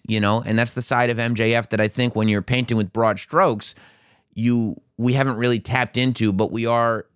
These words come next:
in a hurry. The, the side of M J F that we got in the interview that he did in the studio, the, the sort of part of him where it's like, "Yeah, I'm the best. Yeah, I'm better than you, and you know it. Yeah, I'm, but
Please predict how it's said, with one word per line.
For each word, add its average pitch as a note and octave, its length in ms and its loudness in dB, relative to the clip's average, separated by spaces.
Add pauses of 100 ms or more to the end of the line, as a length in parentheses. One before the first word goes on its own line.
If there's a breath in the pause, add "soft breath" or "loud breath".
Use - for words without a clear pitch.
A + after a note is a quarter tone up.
(100)
in A#2+ 160 0
a G2+ 100 4
hurry. G2+ 380 0 (200)
The, F#2+ 340 0
the F#2+ 420 0 (420 soft breath)
side B2 360 0
of A#2 80 -2
M A#2+ 120 0
J A#2+ 140 0
F A#2+ 120 -2
that A#2+ 80 0
we A#2 100 0
got A#2+ 460 0
in A#2+ 120 -2
the B2 140 2
interview E3 260 0
that F#2+ 140 -4
he G2+ 80 -2
did A2 140 2
in A2 40 2
the G#2+ 80 0
studio, - 440 -2
the, F#2 260 -4
the G2 340 -4
sort A2+ 300 0
of G#2 260 -2 (920 soft breath)
part D3 460 -2
of B2 200 -4
him B2+ 320 0
where A#2+ 160 2
it's A2 160 -2
like, A2+ 180 -2
"Yeah, C3+ 280 0
I'm A2 220 0
the C#3+ 100 2
best. G#2+ 360 0
Yeah, A2+ 220 2
I'm B2 140 2
better A2 240 2
than G#2 140 0
you, G#2 200 2
and G2+ 100 0
you G#2 140 0
know G2+ 320 0
it. F#2+ 180 -2
Yeah, G#2+ 300 2
I'm, G#2+ 160 -2
but C3+ 340 0